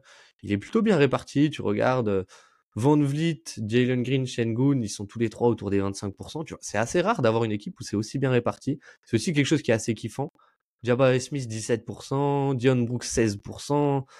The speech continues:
Donc c'est, c'est assez intéressant, mais, mais oui, tout tourne autour de Sengun, c'est magnifique, il,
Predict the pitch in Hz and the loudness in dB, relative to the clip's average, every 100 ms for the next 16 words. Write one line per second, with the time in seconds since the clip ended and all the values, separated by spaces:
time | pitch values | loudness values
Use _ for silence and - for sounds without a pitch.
0 | - - _ _ _ - 113 - - - | -20 -20 _ _ _ -4 -2 -2 -4 0
1 | 120 175 165 143 135 127 185 185 117 101 | 0 2 2 4 2 2 0 0 4 2
2 | 98 - _ - 113 160 117 - - 151 | 2 -6 _ 0 4 4 2 -2 -2 0
3 | 131 127 113 107 104 98 110 117 143 156 | 2 2 0 0 -2 -2 -2 0 4 4
4 | 135 117 98 98 101 104 135 127 - - | 2 -2 0 2 0 -2 -6 -6 -14 -20
5 | - 98 | -12 -12